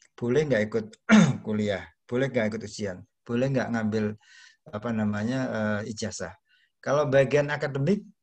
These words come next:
dia akan tahu mahasiswa ini I P-nya sudah berapa sih. Berapa I P K-nya, berapa mata kuliah sudah diambil,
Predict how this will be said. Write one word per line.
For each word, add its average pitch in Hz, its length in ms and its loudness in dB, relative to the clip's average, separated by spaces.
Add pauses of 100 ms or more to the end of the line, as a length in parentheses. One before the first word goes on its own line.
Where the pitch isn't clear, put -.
(100)
dia 139 400 0
akan 143 240 -4
tahu 151 160 4 (160)
mahasiswa 127 480 -2
ini 156 400 -4
I 143 80 -8
P-nya 147 320 -4
sudah 113 160 -8
berapa 101 400 -8
sih. - 160 -16 (800)
Berapa 127 320 2
I 127 80 0
P 120 160 -4
K-nya, 131 320 0
berapa 117 320 -4
mata 123 320 -2
kuliah 123 320 -2
sudah 113 160 -6
diambil, 110 480 -2